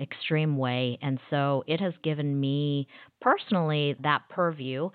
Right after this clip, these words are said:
And so to be able to provide that level of perspective when I'm talking to people across the board at all roles, at all levels,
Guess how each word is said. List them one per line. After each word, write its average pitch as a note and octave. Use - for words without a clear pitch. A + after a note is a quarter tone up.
And D3+
so D3
to D#3+
be E3
able G#3
to D#3
provide D3
that C#3+
level D3
of C3+
perspective D3
when C#3
I'm C3+
talking F3
to C#3+
people D#3
across D3
the D3
board C#3
at C#3+
all F3
roles, D3
at C#3
all F3+
levels, C#3+